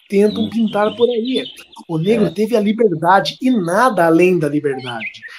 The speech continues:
Speaker 1: Então tem estudos que dizem que boa parte dessa população que vivia na região de Itapetininga não suportou o preconceito da sociedade branca escravocrata de Itapetininga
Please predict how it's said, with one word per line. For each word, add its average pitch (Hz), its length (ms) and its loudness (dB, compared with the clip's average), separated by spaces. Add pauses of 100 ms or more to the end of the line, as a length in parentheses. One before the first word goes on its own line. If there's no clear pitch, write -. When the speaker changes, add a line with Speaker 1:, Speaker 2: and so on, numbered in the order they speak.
(180)
Speaker 1:
Então 196 200 4
tem 202 160 0
estudos - 480 -2
que - 120 -8
dizem 175 380 -4 (380)
que - 80 -12
boa 196 400 0
parte 214 260 0
dessa 180 220 -4
população 165 640 -4
que 156 100 -18
vivia 147 460 -2
na 196 80 0
região 151 300 -6
de 143 80 -8
Itapetininga 170 600 -6 (460)
não 202 260 4
suportou 190 640 4
o 185 260 4 (120)
preconceito 208 840 0
da 180 120 -4
sociedade 160 580 -6 (140)
branca 196 360 -2 (240)
escravocrata 220 1120 0
de 151 100 -8
Itapetininga 175 640 -6